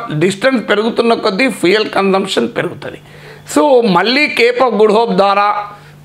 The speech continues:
రూట్ ఉండాలి అంటే అది costly affair అవుతుంది, delay అవుతుంది. So, అందువల్ల ఈ రకమైన ఆలోచనలు కూడా మళ్ళీ మొదలయ్యాయి. ఈ global supply chains వచ్చాక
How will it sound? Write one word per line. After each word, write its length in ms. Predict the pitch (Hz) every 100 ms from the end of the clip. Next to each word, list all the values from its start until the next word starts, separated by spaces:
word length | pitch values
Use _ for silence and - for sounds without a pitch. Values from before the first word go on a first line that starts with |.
| -
రూట్ 340 | 175 214 262 240
ఉండాలి 420 | 233 226 220 220
అంటే 280 | 202 196 269
అది 200 | 208 202
costly 580 | - 165 180 - 214
affair 300 | 220 214 214
అవుతుంది, 440 | 202 202 220 220 240
delay 360 | 170 151 175
అవుతుంది. 480 | 180 127 - 101 107 - - - - -
So, 80 |
అందువల్ల 380 | 269 214 247 294
ఈ 260 | 277 233 247
రకమైన 400 | 233 - 247 240
ఆలోచనలు 720 | 170 175 240 262 254 240 226
కూడా 300 | - 196 247
మళ్ళీ 260 | 226 180 214
మొదలయ్యాయి. 480 | 185 170 196 123 - - - - -
ఈ 340 | 202 214 175
global 420 | 175 202 226 240
supply 380 | - - - 220 202 -
chains 300 | 214 202 196
వచ్చాక 520 | 175 143 190 185 190